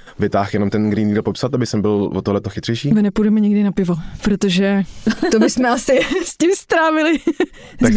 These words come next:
Speaker 1: třeba s-,
Speaker 2: tohohle podcastu.
Speaker 1: tak třeba se aspoň jako vě-, třeba v jedné větě, nebo třeba v, jako v pár, v, v pár slovech jenom jako, je to
Speaker 2: Tak.
Speaker 1: jako Green Deal pochází jakoby z Evropské unie, je to jakoby něco, co je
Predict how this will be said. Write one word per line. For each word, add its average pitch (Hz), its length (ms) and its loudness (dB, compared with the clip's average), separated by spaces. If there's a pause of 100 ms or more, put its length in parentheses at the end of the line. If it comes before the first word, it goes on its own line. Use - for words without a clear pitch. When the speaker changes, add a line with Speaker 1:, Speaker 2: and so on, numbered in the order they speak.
Speaker 1:
třeba 123 140 4
s-, - 40 0
Speaker 2:
tohohle 120 260 4
podcastu. 214 500 0
Speaker 1:
tak - 80 2
třeba 127 160 2
se 127 100 -2
aspoň 117 260 -2
jako 117 200 0
vě-, 110 260 0
třeba - 220 -2
v 104 60 0
jedné 117 220 2
větě, 117 240 0
nebo 107 220 2
třeba 98 220 0
v, 101 160 -8
jako - 180 -4
v - 120 -20
pár, 101 220 0
v, - 100 -14 (200)
v - 80 -18
pár 98 180 0
slovech 101 280 -2
jenom 101 120 0
jako, 98 360 -2 (320)
je 101 60 -2
to - 60 2
Speaker 2:
Tak. - 20 4
Speaker 1:
jako 113 160 0
Green 120 300 0
Deal 123 120 0
pochází 117 340 -2
jakoby 110 280 0
z - 80 -6
Evropské 107 340 -2
unie, 98 260 2
je 131 100 0
to 110 60 -2
jakoby 98 260 0
něco, 101 180 -2
co - 120 -4
je 95 140 0